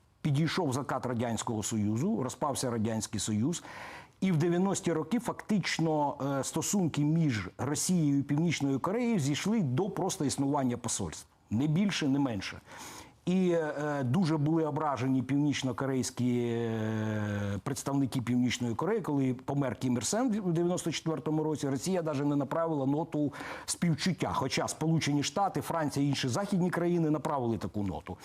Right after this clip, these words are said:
І ця вся ситуація при Єльцині була дуже складною, і коли був голод меж-, масштабний дев'яносто четвертого-дев'яносто п'ятого року, по різним оцінкам загинуло від п'ятисот тисяч до двох з половиною мільйонів корейців,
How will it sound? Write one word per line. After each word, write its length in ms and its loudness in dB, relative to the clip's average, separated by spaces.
І 100 0
ця 200 0
вся 180 -2
ситуація 720 0
при 180 -2
Єльцині 460 2
була 340 2
дуже 1200 0
складною, 920 2
і 400 2
коли 220 2
був 240 2
голод 440 2
меж-, 260 0
масштабний 520 0
дев'яносто 360 0
четвертого-дев'яносто 840 -2
п'ятого 400 -2
року, 240 -2
по 140 -2
різним 300 2
оцінкам 460 -2
загинуло 560 0
від 160 0
п'ятисот 500 -2
тисяч 340 0
до 120 2
двох 220 2
з 40 -10
половиною 480 2
мільйонів 480 2
корейців, 540 0